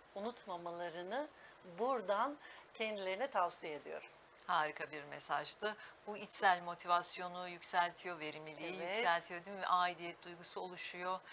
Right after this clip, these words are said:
Speaker 2: Ee,
Speaker 1: Evet.
Speaker 2: daha, e, katma değerli işler çıkıyor, değil mi? Projeler
Speaker 1: Evet.
Speaker 2: geliştiriliyor.
Speaker 1: Evet.
Speaker 2: Son derece önemli, kritik bir konu.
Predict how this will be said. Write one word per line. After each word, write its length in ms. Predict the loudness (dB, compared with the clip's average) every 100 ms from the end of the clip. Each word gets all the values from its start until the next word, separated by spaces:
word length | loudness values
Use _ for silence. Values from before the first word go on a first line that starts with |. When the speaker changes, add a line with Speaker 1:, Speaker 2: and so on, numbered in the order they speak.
| -14 -12 -2
Speaker 2:
Ee, 60 |
Speaker 1:
Evet. 160 | 0 4
Speaker 2:
daha, 380 | 4 8 8 6
e, 380 | 2 -2 -2 0
katma 380 | -2 0 -2 4
değerli 320 | 6 6 4
işler 480 | 4 6 6 4 4
çıkıyor, 520 | 0 2 -2 -2 0
değil 160 | -4
mi? 120 | -4 -8
Projeler 540 | -4 -2 2 8 8
Speaker 1:
Evet. 80 | 6
Speaker 2:
geliştiriliyor. 760 | 0 0 -2 -2 -12 -8 -8 -8 -14 -20 -6
Speaker 1:
Evet. 160 | -4 0
Speaker 2:
Son 240 | 0 2
derece 260 | -2 -4 -4
önemli, 380 | -2 -2 -4 -4
kritik 420 | -6 -8 -12 -12
bir 40 |
konu. 280 | -8 -8 -8